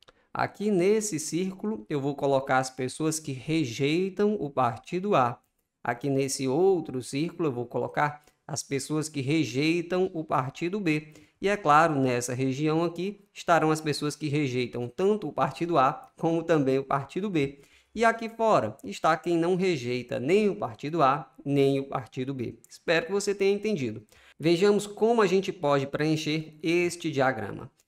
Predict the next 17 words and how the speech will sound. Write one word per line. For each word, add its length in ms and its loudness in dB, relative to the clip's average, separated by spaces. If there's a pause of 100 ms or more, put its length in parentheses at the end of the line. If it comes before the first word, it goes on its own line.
(180)
Verificou-se 840 -2
que 380 -10
seiscentas 920 -2
pessoas 460 -4
rejeitavam 1200 0
o 160 -6
partido 760 -2
A. 300 0 (260)
Significa 640 -2
que 140 -2
existem 420 0
seiscentas 920 0
pessoas 480 -2
nessa 560 2
região 500 2
toda 400 0
aqui. 380 -8